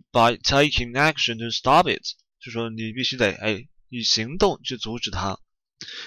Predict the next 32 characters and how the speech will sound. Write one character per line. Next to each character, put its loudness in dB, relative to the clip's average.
好， -4
第 2
二 8
个 0
意 -4
思 -8
呢， -2
它 -4
是， -4
哎， -6
先 2
发 2
制 -2
人。 -8
什 0
么 -2
叫 4
先 2
发 2
制 -2
人 0
呢？ -6
就 -8
to -4
do 0
or -2
say 6
something 0
before 0
somebody 4
else 2
does， 2